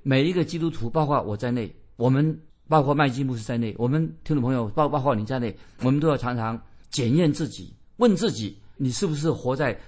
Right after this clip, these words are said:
主耶稣十字架的真光当中？你有没有面对自己的罪？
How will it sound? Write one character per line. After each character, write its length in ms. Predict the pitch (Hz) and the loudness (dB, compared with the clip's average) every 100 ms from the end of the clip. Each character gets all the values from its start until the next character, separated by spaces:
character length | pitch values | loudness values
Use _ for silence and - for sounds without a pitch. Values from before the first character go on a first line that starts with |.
| - - | -20 -16
主 180 | 113 113 | -8 -4
耶 120 | 127 | -4
稣 280 | - 139 139 | -6 -10 -10
十 200 | - - | -12 -10
字 140 | 117 123 | -10 -6
架 200 | 127 107 | -6 -6
的 120 | 101 | -6
真 280 | - 160 156 | -2 0 2
光 240 | 139 131 | 0 -2
当 180 | 123 120 | -4 -4
中？ 220 | 120 117 - - - - _ | -4 -6 -10 -20 -20 -20 _
你 120 | 135 160 | 6 6
有 120 | 185 | 8
没 80 | 170 | 6
有 260 | 117 - - - | 4 0 -10 2
面 300 | 185 208 156 | 6 6 6
对 280 | 180 113 - - - | 4 2 -2 -20 -4
自 160 | 185 | -2
己 300 | 131 - 98 - | -2 -6 -12 -10
的 80 | - | -10
罪？ 260 | 107 143 | -4 -4